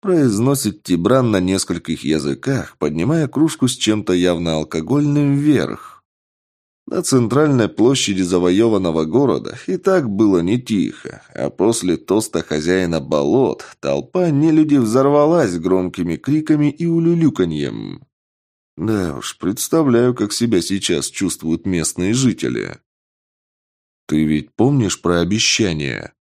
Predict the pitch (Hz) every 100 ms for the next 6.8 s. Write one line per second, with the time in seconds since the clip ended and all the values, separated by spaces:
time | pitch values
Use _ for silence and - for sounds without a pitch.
0 | _ - 117 196 - 170 170 165 - 113
1 | 123 113 110 - 92 87 85 80 - 82
2 | 73 80 82 80 80 76 73 107 139 82
3 | 58 139 170 160 127 - 98 160 147 117
4 | 95 90 - 73 73 151 143 - 87 98
5 | 175 - - 139 110 78 - 82 - 135
6 | - 98 73 60 50 - - -